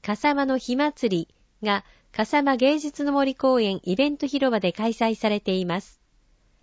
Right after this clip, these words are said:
渋滞緩和にご協力を。会場周辺は混雑が予想されますので、公共交通機関及びシャトルバスをご利用ください。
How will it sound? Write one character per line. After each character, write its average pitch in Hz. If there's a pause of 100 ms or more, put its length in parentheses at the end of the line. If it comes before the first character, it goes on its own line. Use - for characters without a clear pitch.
(800)
渋 269
滞 302
緩 269
和 247
に 233
ご 208
協 277
力 240
を。 185 (1120)
会 277
場 302
周 277
辺 254
は 247
混 302
雑 269
が 208
予 190
想 262
さ 254
れ 247
ま 247
す 240
の 196
で、 175 (320)
公 285
共 302
交 285
通 269
機 -
関 202
及 214
び 208
シ -
ャ 214
ト 302
ル 302
バ 294
ス 240
を 208
ご 185
利 214
用 220
く 220
だ 208
さ 196
い。 170